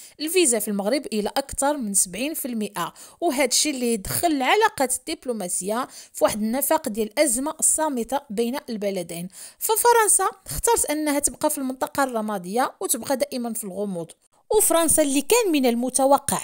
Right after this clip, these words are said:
أنها تعبر على نفس الموقف اللي عبرت عليه الإدارة الأمريكية،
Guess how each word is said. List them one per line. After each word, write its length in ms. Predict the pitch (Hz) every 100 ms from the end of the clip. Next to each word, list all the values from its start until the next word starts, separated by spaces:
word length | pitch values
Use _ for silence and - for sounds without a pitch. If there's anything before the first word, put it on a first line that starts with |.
| - - - -
أنها 760 | 294 339 247 196 190 202 262 - _ _ _ -
تعبر 400 | 269 339 247 247
على 280 | 220 208 226 -
نفس 440 | 240 254 320 -
الموقف 540 | 240 226 254 254 247 233
اللي 120 | 226
عبرت 420 | 196 220 254 247
عليه 220 | 196 220
الإدارة 420 | 214 - 214 226 214
الأمريكية، 720 | 214 208 202 196 196 190 196